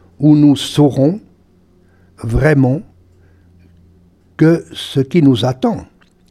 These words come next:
Voyez-vous, si nous vivons en harmonie avec les enseignements de la parole de Dieu, si nous marchons dans la lumière comme Dieu est dans la lumière, le retour du Seigneur sera pour nous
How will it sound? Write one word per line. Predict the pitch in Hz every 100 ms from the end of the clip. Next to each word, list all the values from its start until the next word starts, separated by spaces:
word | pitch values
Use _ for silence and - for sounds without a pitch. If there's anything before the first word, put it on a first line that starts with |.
| _ - - - _ _
Voyez-vous, | 143 185 208 220
si | 202 185
nous | 170
vivons | 151 190 165 160
en | 127 131
harmonie | 147 147 156 170 170 143
avec | 135 151 135
les | 127 139
enseignements | 135 - 147 151 147
de | 113 127
la | 123
parole | - 123 120 123 117 113
de | 135
Dieu, | 127 123 120 82 - - -
si | - 151
nous | 147
marchons | 139 151 - 185 180 - - 127
dans | 143
la | 143 135
lumière | 143 160 156 160 131 113 -
comme | 135 127
Dieu | 113 139 135 139
est | 143
dans | 117 117
la | 117 117
lumière, | 165 196 240 233 190 - - - -
le | 156
retour | 160 180 240 160
du | 156
Seigneur | 139 156 160 196 -
sera | 147 135 180 -
pour | 131 139
nous | 190